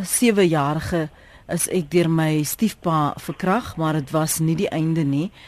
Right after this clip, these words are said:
Hierdie gedrag het aangehou tot ouderdom sewentien jaar. Dit begin met geskenkies en geheimhouding en eindig met dreigemente.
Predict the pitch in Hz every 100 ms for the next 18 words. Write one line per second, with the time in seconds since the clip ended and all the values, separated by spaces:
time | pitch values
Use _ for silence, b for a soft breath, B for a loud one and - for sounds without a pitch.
0 | B B 165 170 175 175 165 151 180 -
1 | 165 180 170 180 165 151 170 - 165 160
2 | 170 143 151 151 - - 196 165 156 151
3 | 147 135 131 B B B B 175 160 185
4 | 233 226 196 170 185 - 208 196 185 240
5 | 233 165 151 147 165 165 175 165 165 196
6 | 233 b b b - 160 175 175 165 165
7 | - 165 151 - 160 143 160 156 151 -
8 | 143